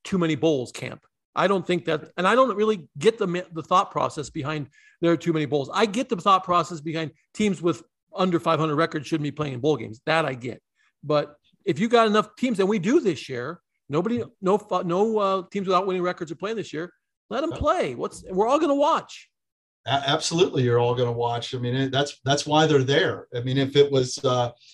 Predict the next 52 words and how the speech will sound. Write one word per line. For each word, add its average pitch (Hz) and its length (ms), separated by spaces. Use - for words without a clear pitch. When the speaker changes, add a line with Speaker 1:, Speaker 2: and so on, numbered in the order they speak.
Speaker 2:
if 127 160
there 143 120
was 135 140
a 135 80
lot 147 260
of, 139 220
uh, 123 280
interest 147 440
in 127 120
watching, 135 680
uh, 123 220
you 147 140
know, 127 80
I 135 60
don't 147 160
wanna 143 160
be 135 180
degrading 135 560
anything, 131 380
but 139 60
if 135 100
there 165 160
was 151 180
an 147 120
interest 170 400
in 147 100
watching 151 420
anything, 147 720
Speaker 1:
Yeah, 143 100
Speaker 2:
it 165 140
would 156 140
Speaker 1:
anything 160 200
Speaker 2:
be 160 60
Speaker 1:
else, 156 100
right, - 80
Speaker 2:
on 143 460
Speaker 1:
right. 127 100
Speaker 2:
Monday 151 480
through 151 220
Sunday. 135 680
And 123 140
in, 123 180
in 123 140
college 143 440
football 139 380
and 127 80
professional 135 520
football 123 360
is 113 120
just - 260
that. 123 280
So, 117 280